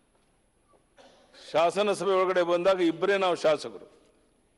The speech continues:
ವಸಂತ ಬಂಗೇರ ಸಹ ನಮ್ಮನ್ನು ಕೈ ಬಿಟ್ಟು ಹೋದ್ರು, ಇದ್ದವನು ಒಬ್ಬನೇನೆ. ಆದರೆ ನಾನು ನಮ್ಮ ಸದಸ್ಯರಿಗೆ ವಿನಂತಿ ಮಾಡ್ತೇನೆ, ಎಂದೂ ಸಹ ನಾನು ವಾಪಸ್ ತಿರುಗಿ ನೋಡಲಿಲ್ಲ. ಆ ಕಡೆ ಕುಂತು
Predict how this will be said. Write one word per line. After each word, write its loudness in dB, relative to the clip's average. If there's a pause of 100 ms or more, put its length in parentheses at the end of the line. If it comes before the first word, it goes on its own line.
(720)
ವಸಂತ -2
ಬಂಗೇರ 2
ಸಹ -2
ನಮ್ಮನ್ನು -2
ಕೈ 2
ಬಿಟ್ಟು -4
ಹೋದ್ರು, -8
ಇದ್ದವನು -2
ಒಬ್ಬನೇನೆ. -2 (1300)
ಆದರೆ -4
ನಾನು -4
ನಮ್ಮ -4
ಸದಸ್ಯರಿಗೆ -2
ವಿನಂತಿ -2
ಮಾಡ್ತೇನೆ, -4
ಎಂದೂ 0
ಸಹ 0
ನಾನು 0
ವಾಪಸ್ 0
ತಿರುಗಿ -2
ನೋಡಲಿಲ್ಲ. -6 (1000)
ಆ -4
ಕಡೆ -2
ಕುಂತು -4